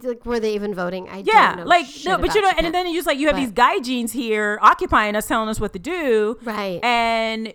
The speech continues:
Speaker 2: you know, that's why you gotta give people stuff to do, especially young people.
Speaker 1: Yeah.
Speaker 2: You gotta keep 'em occupied. So,
Speaker 1: Yep.
Speaker 2: but that's my little
Speaker 1: So
Speaker 2: two
Speaker 1: this
Speaker 2: cents.
Speaker 1: is what occupied them.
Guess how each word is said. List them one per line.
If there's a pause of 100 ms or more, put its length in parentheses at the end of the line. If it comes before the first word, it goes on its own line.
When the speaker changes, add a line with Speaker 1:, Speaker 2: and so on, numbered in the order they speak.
(100)
Speaker 2:
you
know,
that's
why
you
gotta
give
people
stuff
to
do,
especially
young
people.
Speaker 1:
Yeah.
Speaker 2:
You
gotta
keep
'em
occupied.
So, (280)
Speaker 1:
Yep.
Speaker 2:
but
that's
my
little
Speaker 1:
So
Speaker 2:
two
Speaker 1:
this
Speaker 2:
cents.
Speaker 1:
is
what
occupied
them.